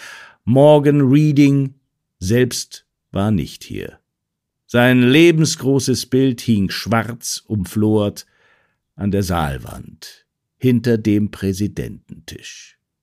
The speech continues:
Die überwiegende Mehrzahl der Versammelten gehörte der Presse an. Alle großen amerikanischen Blätter waren durch ihre Berichterstatter vertreten. Die Telegrafenbüros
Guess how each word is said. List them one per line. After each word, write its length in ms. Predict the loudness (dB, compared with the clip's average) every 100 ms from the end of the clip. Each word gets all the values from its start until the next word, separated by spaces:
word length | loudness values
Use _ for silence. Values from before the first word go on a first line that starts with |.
| _ _ _ _ _ _ 0
Die 120 | 2
überwiegende 680 | 4 6 6 4 4 4 4
Mehrzahl 540 | 4 2 0 0 0
der 100 | 0
Versammelten 680 | 0 0 0 0 0 0 0
gehörte 500 | 2 2 2 0 0
der 140 | 0 -2
Presse 520 | -4 -8 -8 -10 -14
an. 220 | -16 -20 _ _ _ _ 0
Alle 380 | 2 4 4
großen 440 | 2 2 4 2 2
amerikanischen 580 | 0 0 -2 0 0 0
Blätter 360 | 0 0 -4 -6 -18 -8 0
waren 240 | 2 4
durch 160 | 2 2
ihre 240 | 0 0
Berichterstatter 1080 | 0 -2 -4 -4 -8 -6 -8 -6 -8 -8 _
vertreten. 720 | -10 -10 -8 -10 -12 -16 -20 _ _ _ _ _ -2
Die 200 | 2 2
Telegrafenbüros 960 | 2 2 2 2 2 4 4 4 2